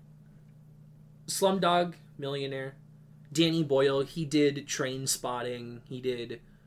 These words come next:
um, twenty days, fuck, what was the, how many days later?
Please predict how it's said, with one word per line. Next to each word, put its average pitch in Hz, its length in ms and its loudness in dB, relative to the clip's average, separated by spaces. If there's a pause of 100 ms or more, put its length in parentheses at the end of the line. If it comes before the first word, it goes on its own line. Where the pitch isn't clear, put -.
(580)
um, 120 540 -10 (1700)
twenty 156 520 -2
days, 156 300 0 (340)
fuck, - 220 -4
what 151 120 2
was 160 140 -2
the, - 100 -12 (720)
how 143 120 -6
many 127 140 -8
days 113 300 -16
later? 107 360 -14